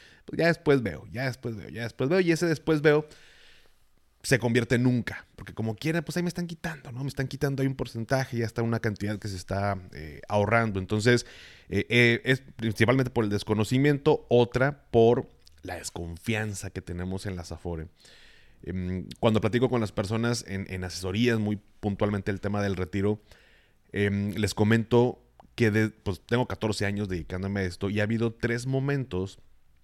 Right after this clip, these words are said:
con el tema de las pensiones en México que ha puesto a las personas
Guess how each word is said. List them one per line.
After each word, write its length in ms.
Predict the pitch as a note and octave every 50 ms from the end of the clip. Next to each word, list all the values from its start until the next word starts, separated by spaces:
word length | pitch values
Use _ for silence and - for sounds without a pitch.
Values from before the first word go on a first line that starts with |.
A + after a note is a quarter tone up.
| _ - - -
con 140 | - G2+ F#2
el 80 | F2
tema 200 | - G#2 G#2 A2+
de 40 | A#2
las 140 | A#2+ A#2+ -
pensiones 540 | - - F2 E2 E2 F#2 G2 F#2 F#2+ F#2 -
en 100 | A2 G#2+
México 280 | G#2 G2 - E2 E2+ - -
que 80 | -
ha 140 | G2 F#2+ -
puesto 460 | - A2+ G#2+ - - - A2 A2 A2 - - - - - - - - - - - -
a 140 | - - G#2+
las 160 | A2 G#2 -
personas 640 | - A2+ G#2+ G#2+ - C#3+ B2+ B2 A#2+ B2 C3 - -